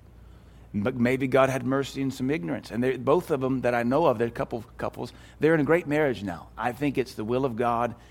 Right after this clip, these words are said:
having mercy on sheer ignorance. But I have to put that out there so that we don't think God needs help through Christian mingle dot com.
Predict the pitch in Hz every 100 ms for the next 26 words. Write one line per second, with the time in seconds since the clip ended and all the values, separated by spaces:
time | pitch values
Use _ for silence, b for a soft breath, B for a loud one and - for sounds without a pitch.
0 | B 113 113 110 113 123 - 120 107 98
1 | - 113 127 143 107 113 - - - -
2 | - - - - - B B - 113 113
3 | 123 - 113 135 120 113 104 - B B
4 | 117 131 117 104 90 92 B B B -
5 | 107 98 131 117 113 120 117 110 104 104
6 | 101 - 120 - 104 - 113 - 101 98
7 | 110 117 101 92 92 92 - 120 98